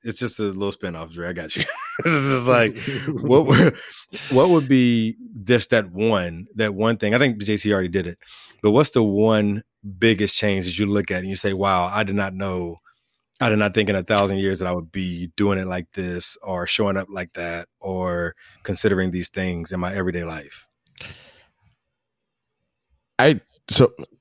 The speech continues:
Speaker 3: to be honest, I, I have to say that I had to find that inner drive for work.
Speaker 1: Mm-hmm.
Speaker 3: Um,
Speaker 1: Yeah.
Speaker 3: because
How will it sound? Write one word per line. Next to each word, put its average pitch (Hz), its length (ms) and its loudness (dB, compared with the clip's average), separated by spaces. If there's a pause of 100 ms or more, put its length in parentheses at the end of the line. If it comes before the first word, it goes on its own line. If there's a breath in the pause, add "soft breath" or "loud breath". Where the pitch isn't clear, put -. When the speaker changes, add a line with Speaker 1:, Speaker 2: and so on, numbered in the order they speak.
(440)
Speaker 3:
to 139 120 4
be 110 140 8
honest, 90 320 4
I, 101 160 6
I 95 80 6
have 104 180 6
to 95 80 2
say 90 240 6
that 80 300 6 (1080)
I 92 140 2
had 101 240 2
to 85 140 -6
find 82 480 2
that 71 240 0
inner 78 280 0
drive 65 760 -2 (140)
for 65 240 -2
work. 78 340 0 (680)
Speaker 1:
Mm-hmm. 92 360 -14
Speaker 3:
Um, 73 560 0 (240)
Speaker 1:
Yeah. - 60 -20 (140)
Speaker 3:
because 80 840 2